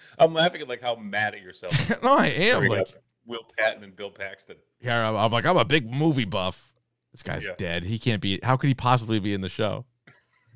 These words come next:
Speaker 1: You don't
Speaker 2: Like,
Speaker 1: know what you're talking about, do you?
Speaker 2: <laughs> did they, maybe they filmed it ten years ago. It just got released. You know who's also in the show?
Speaker 1: Who?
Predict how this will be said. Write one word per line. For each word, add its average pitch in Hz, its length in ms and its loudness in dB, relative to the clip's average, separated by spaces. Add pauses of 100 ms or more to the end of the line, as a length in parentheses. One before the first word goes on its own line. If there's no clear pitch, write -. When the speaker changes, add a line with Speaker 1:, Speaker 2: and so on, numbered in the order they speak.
(480)
Speaker 1:
You 185 100 -12
don't 156 80 2
Speaker 2:
Like, 131 80 2
Speaker 1:
know 104 60 -12
what 107 80 -18
you're 98 100 -20
talking 107 400 -20
about, 95 240 -14
do 104 80 -20
you? 92 160 -16 (160)
Speaker 2:
<laughs> - 400 -6
did 143 160 -2
they, - 160 0
maybe 190 220 8
they 233 120 8
filmed 196 320 4
it 156 100 4
ten 143 200 4
years 143 240 6
ago. 104 180 0
It 95 60 -2
just 120 180 0
got 120 160 2
released. 113 480 -2 (580)
You - 840 -8
know 180 80 10
who's 208 160 8
also 160 340 6
in 185 80 2
the 185 60 2
show? 175 340 2 (840)
Speaker 1:
Who? 95 120 -8